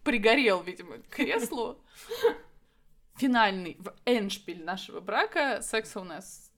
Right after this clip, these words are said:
не было. И сейчас, после терапии, проработки и прочего, я понимаю, что одно из основных чувств, которые я испытывала к мужу, это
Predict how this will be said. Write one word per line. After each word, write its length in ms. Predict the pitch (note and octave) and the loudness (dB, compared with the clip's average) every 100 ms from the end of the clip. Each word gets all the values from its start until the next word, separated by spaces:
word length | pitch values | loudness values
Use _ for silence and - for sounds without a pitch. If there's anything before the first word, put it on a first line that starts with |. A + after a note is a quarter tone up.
| - | -12
не 160 | G#3 A#3 | -10 -8
было. 260 | E4 G#4+ B4 _ _ | -6 -8 -10 _ _
И 400 | A#3 B3 C#4 C4+ | -4 -2 0 -2
сейчас, 720 | C4 G#3+ G3 A3 G4+ - - - | -4 -8 0 2 2 0 -10 -6
после 400 | G#3+ - - F#3+ | -6 -6 -12 -12
терапии, 680 | - G3 G#3+ D4+ F4 G#4 F#4+ | -4 0 0 -2 0 0 0
проработки 760 | - G#3+ G#3 G3+ B3+ C4+ - | -2 -2 2 2 0 -4 -6
и 20 | G3+ | -8
прочего, 420 | A3+ G#4 - B3+ | -2 -2 -2 -6
я 200 | G#3 A#3+ | -2 -2
понимаю, 480 | A#3+ A3 G#3 A#3 G#3+ | -2 -4 0 0 -2
что 400 | - G#3+ G#3 - _ _ _ _ | -6 -4 -4 -8 _ _ _ _
одно 300 | G3+ G3 B3 | 0 2 0
из 120 | G3+ | -2
основных 460 | F#3+ - A3 F#3+ - | -4 -4 -2 -2 -6
чувств, 360 | - E3 - | -14 -14 -16
которые 400 | - E3 D#3 D3 | -14 -10 -6 -6
я 100 | C3 | -6
испытывала 500 | E3+ - - D3 A#2 | -12 -14 -14 -12 -12
к 100 | E3 | -12
мужу, 340 | A#3+ F4 D4 B3+ | -8 -6 -2 -2
это 480 | - A3+ A3 F#3 | -2 -6 -4 -4